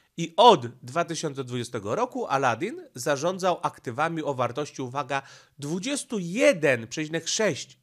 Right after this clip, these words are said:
biliona, czyli prawie dwa razy więcej aktywów.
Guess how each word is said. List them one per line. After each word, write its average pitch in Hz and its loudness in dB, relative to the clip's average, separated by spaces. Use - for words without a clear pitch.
biliona, 131 -2
czyli 233 -6
prawie 165 2
dwa 139 2
razy 120 0
więcej 98 -10
aktywów. 101 -10